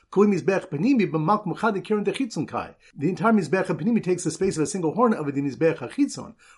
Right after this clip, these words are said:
which Rashi explains was an amma by an amma. So just as the Kohen Gadol stood in place at any given corner of the Mizbech HaChitzon, so too he stood in place while performing the applications around the entire Mizbech HaPnimi. Point number two, the Mishnah on Daf Nun Ches Amud Beis states that after the Kohen Gadol sprinkled the blood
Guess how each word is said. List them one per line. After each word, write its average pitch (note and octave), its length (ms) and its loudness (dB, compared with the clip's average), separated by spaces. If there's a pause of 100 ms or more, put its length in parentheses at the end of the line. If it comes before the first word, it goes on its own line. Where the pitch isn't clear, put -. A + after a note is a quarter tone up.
which E3 140 -8
Rashi F#3+ 180 0
explains E3+ 340 -4
was C#3 160 -2
an C#3 100 -2
amma D#3 260 0
by B2 180 -6
an D3 100 -8
amma. A#3+ 320 0 (280)
So - 140 -6
just A#3 260 6
as F3 80 -4
the D#3 60 -6
Kohen C#3+ 220 -2
Gadol C#3+ 180 2
stood - 160 -8
in B2+ 100 -4
place D#3 320 0
at D3+ 140 -4
any E3 180 -2
given C#3+ 280 -2
corner C#3+ 300 -2
of C#3 180 -6
the B2 120 -6
Mizbech C3 380 -2
HaChitzon, A2+ 640 -4 (380)
so G#3+ 180 4
too A3 160 0
he F#3+ 60 2
stood F3+ 180 -2
in E3 80 0
place A3 240 -2
while E3+ 100 2
performing F3 380 -2
the E3 80 0
applications F#3 540 -4
around D#3+ 180 0
the F3 80 -2
entire F3 520 0 (260)
Mizbech A#2 380 0
HaPnimi. D#3 580 -4
Point A#3+ 140 6
number A#3 120 2
two, D#3 80 -4
the D3 60 -2
Mishnah A#3+ 220 -2
on F#3+ 80 -2
Daf D3+ 180 2
Nun D#3+ 200 -2
Ches D3+ 240 -6
Amud C#3 160 -6
Beis B2 180 -4
states A#2+ 260 -6
that D#3 160 -6
after G#3 260 -2
the A3 60 -4
Kohen A3+ 200 -4
Gadol D#3+ 220 0
sprinkled G3 460 -6
the F#3 80 -4
blood B2+ 420 -2